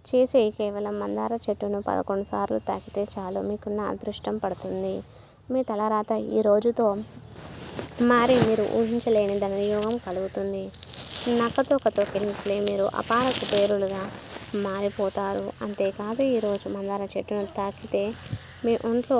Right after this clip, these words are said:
అన్ని, అంతా ఉన్న చెడునంతటిని కూడా ఆ చెట్టు లాగేసుకుంటుంది. మీకు మంచి జరుగుతుంది. మందార చెట్టు అంటే లక్ష్మీదేవిగా ఎంతో ఇష్టంగా ఈరోజు మందార చెట్టును తాకితే అమ్మవారి అనుగ్రహంతో సకల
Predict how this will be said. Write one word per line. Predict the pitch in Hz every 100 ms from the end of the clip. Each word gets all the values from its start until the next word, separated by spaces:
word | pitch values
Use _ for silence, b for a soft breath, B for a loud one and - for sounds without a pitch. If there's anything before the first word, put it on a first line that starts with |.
| 233
అన్ని, | - 202 208 214 - -
అంతా | 202 214 220
ఉన్న | 208 208 196 196
చెడునంతటిని | - 208 226 233 214 180 196 196 196
కూడా | 196 196 202 202
ఆ | 202
చెట్టు | - 208 233 214
లాగేసుకుంటుంది. | 185 190 196 - 196 196 196 196 190
మీకు | 196 202 -
మంచి | 202 208 -
జరుగుతుంది. | 233 190 185 - 190 190 196 - B B B B -
మందార | 208 202 202 196
చెట్టు | 196 202 202 220
అంటే | 202 202 233
లక్ష్మీదేవిగా | 208 202 - 190 196 208 233 240 208
ఎంతో | 190 185 185
ఇష్టంగా | 185 196 - 208 220 240
ఈరోజు | 214 196 202 -
మందార | 185 185 202 202
చెట్టును | 202 - - 208 202
తాకితే | - 196 202 247 247 247 -
అమ్మవారి | 190 190 190 190
అనుగ్రహంతో | - 196 202 196 196 196 - 196 - B B B B -
సకల | 233 220